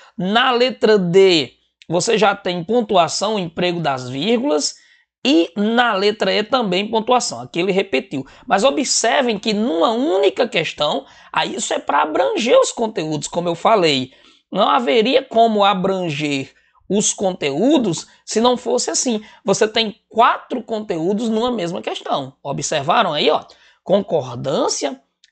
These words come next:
classe de palavras, crase e pontuação. Então isso vai acontecer nas questões do Instituto A O C P. Isso é,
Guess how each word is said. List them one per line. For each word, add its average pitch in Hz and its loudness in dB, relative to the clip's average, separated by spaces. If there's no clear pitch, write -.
classe 196 0
de 151 -6
palavras, 247 -2
crase 202 0
e 277 -4
pontuação. 285 -4
Então - 2
isso 247 0
vai 226 2
acontecer - -2
nas 285 -4
questões 240 -2
do 202 2
Instituto 240 -2
A 220 0
O 220 -2
C - 0
P. 147 -4
Isso 247 -2
é, 226 0